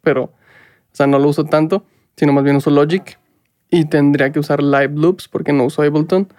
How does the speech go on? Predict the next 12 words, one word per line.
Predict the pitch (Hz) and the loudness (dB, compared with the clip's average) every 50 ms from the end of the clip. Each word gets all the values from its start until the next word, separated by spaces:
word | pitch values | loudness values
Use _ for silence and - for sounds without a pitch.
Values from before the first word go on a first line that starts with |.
| _ _ _ _ _ _ _ _ _ _ _ _ - | _ _ _ _ _ _ _ _ _ _ _ _ -4
Entonces, | - 165 160 151 165 156 151 151 165 160 156 - - - - | -2 -2 0 0 0 0 0 0 0 -2 -4 -4 -10 -8 -4
eh, | - 156 156 151 151 147 143 - | -2 0 0 2 2 0 0 -2
esto | - 151 - - 156 | -4 -6 -6 -8 -6
se | - - 147 135 120 | -4 -2 -2 -2 -2
presta | - - - - 127 139 - - 147 143 | -2 -2 -2 -2 -2 -4 -4 -2 0 0
muy, | 143 147 151 151 156 156 151 | 2 2 2 2 2 2 2
muy | 151 151 151 151 147 | 2 2 2 0 2
bien | 147 151 147 147 147 | 0 0 0 0 -2
para | - - 143 143 147 139 139 | -2 -2 -2 0 0 -2 -4
usar | 151 - - - 139 135 139 135 127 _ | -4 -6 -4 -4 -2 -2 -2 -4 -6 _
con | - 143 143 139 143 135 64 - - 78 80 131 | -6 -6 -4 -4 -4 -4 -4 -4 -6 -4 -2 0
Logic. | 139 151 156 185 202 - | 0 0 0 -2 -4 -4